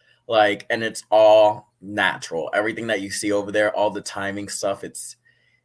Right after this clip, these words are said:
I always say it's like peanut butter and jelly, right? It goes so well together and it makes a perfect sandwich. That's Giselle Shaw and I. We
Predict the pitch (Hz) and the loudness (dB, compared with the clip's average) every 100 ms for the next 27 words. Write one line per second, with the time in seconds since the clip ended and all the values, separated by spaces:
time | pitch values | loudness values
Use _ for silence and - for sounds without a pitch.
0 | _ _ _ _ _ _ _ - 123 127 | _ _ _ _ _ _ _ 2 6 6
1 | 127 127 127 113 110 101 - 107 95 82 | 4 0 0 0 0 -4 -2 0 0 -4
2 | - 110 104 101 98 92 90 87 80 71 | -12 -8 -4 -2 -2 -4 -4 -4 -4 -4
3 | 92 87 101 104 - 101 98 95 104 101 | -4 -4 -4 -4 -2 -4 -2 0 -2 0
4 | 107 104 90 107 92 101 98 104 101 - | 0 0 0 0 0 -2 -2 -4 -4 -4
5 | - 107 98 95 - 98 98 101 - 92 | -4 -4 -4 -8 -6 -4 -4 -6 -8 -4
6 | 95 92 - 107 85 90 - 92 117 90 | -4 -4 -8 -8 -6 -6 -6 -6 -4 -6
7 | 76 78 _ _ - _ - 98 107 104 | -10 -12 _ _ -20 _ -18 -8 -4 -2
8 | 104 90 | -2 -4